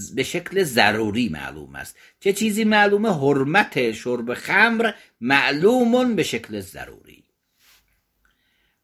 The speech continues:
"و قیل و القائل الشیخان"،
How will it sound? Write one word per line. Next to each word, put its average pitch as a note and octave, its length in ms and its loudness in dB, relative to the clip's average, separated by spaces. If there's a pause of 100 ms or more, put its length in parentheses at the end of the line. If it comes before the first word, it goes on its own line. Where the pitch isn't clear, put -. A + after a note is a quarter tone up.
(160)
"و D#3+ 240 2 (120)
قیل F#3+ 340 0 (560)
و C#3 60 -2
القائل D3+ 720 0
الشیخان"، A2+ 920 -4